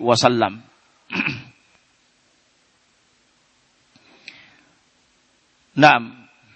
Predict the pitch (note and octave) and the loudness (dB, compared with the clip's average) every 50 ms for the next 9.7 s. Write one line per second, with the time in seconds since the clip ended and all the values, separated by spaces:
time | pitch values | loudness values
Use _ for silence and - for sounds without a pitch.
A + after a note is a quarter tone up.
0 | _ _ _ _ _ _ _ _ _ _ _ _ _ _ _ _ _ _ _ _ | _ _ _ _ _ _ _ _ _ _ _ _ _ _ _ _ _ _ _ _
1 | _ _ _ _ _ _ _ _ _ _ _ _ - E3+ E3+ F3+ F3+ G3 F#3+ F#3 | _ _ _ _ _ _ _ _ _ _ _ _ -6 -2 0 2 4 6 4 4
2 | G3 A#3 - - - - - - - _ _ _ _ _ _ _ _ _ - E3 | 2 -2 -10 -18 -20 -20 -20 -20 -20 _ _ _ _ _ _ _ _ _ -4 0
3 | D#3+ E3+ G3 G3 F3 E3 D#3+ E3 E3+ D3+ C#3+ D#3 D3 D3+ D#3 F#3 G#3 F#3+ - E3 | 2 4 6 6 6 6 6 4 2 0 0 2 4 4 4 4 2 0 -2 -2
4 | D3+ D3+ D3+ D3+ C#3+ C3 E3+ F#3 F3 D#3 C#3+ C#3+ C#3 D3 E3 D3+ - C#3+ C#3+ C3 | -2 -2 -2 -6 -6 -6 -6 -4 -4 -4 -4 -4 -2 0 0 -2 -2 -4 -6 -6
5 | C#3+ C#3+ D#3 C#3+ C#3+ C3 - D3 E3 E3+ D#3+ D3+ D3 C3+ B2 B2 B2+ E3+ - - | -4 -4 -2 -2 -2 0 2 2 4 4 4 2 2 0 -2 -4 -4 -4 -6 -6
6 | - - C#3+ C3+ A#2 - - - - _ _ _ _ _ _ _ _ _ _ _ | -6 -4 -2 -2 -2 -2 -6 -12 -20 _ _ _ _ _ _ _ _ _ _ _
7 | _ _ _ _ _ _ _ - A#2+ A#2 C3 C3+ D3 D3 C#3+ - D#3 E3 E3+ E3 | _ _ _ _ _ _ _ -6 -4 -2 0 4 4 4 4 6 4 4 4 2
8 | D#3+ D3+ D3 - - - _ _ _ _ _ _ _ _ _ _ - A#2 C3 C#3 | 0 -2 -4 -8 -14 -20 _ _ _ _ _ _ _ _ _ _ -4 -2 -2 -2
9 | B2+ B2 A#2+ - - E3+ E3 C#3+ C#3+ D#3 D3+ D3 C#3+ C3+ | -2 -4 -4 -2 -2 -2 0 0 0 0 0 0 -4 -6